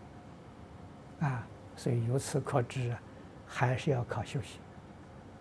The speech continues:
啊，不真正断恶修善的，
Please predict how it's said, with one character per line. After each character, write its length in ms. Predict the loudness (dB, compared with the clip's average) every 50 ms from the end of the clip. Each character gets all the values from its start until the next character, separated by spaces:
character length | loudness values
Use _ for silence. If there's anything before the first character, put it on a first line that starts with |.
| -14 -8 -4
啊， 220 | -4 -2 -2 -4 -6 -10 -14 -14 0 8
不 160 | 10 12 12
真 440 | 12 12 12 12 12 12 12 12 12
正 240 | 12 10 10 8 2 -2 -8 -14 -14 -14 -14 -6 12 12
断 380 | 12 12 12 12 12 12 12
恶 480 | 12 12 12 12 12 12 10 8 6 4
修 260 | 2 4 6 8 8
善 280 | 12 12 12 12 12 10
的， 240 | 4 0 -4 -8